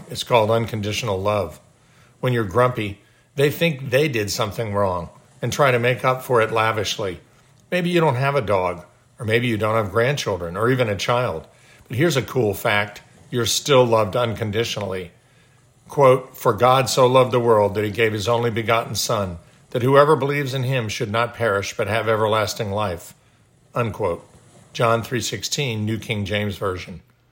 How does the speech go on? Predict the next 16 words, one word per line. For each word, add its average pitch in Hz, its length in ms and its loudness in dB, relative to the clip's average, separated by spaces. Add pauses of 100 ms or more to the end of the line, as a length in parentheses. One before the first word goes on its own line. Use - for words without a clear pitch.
(360)
Try 233 180 0
and 151 100 0
wrap 135 220 2
your 120 120 0
head 123 180 0
around 110 340 0
that 113 440 0
each 110 260 -6
and 113 80 -2
every 98 200 -2
morning 95 380 -2
before 90 280 -2
you 101 120 -2
do 104 240 0
anything 104 380 -2
else. 95 420 -8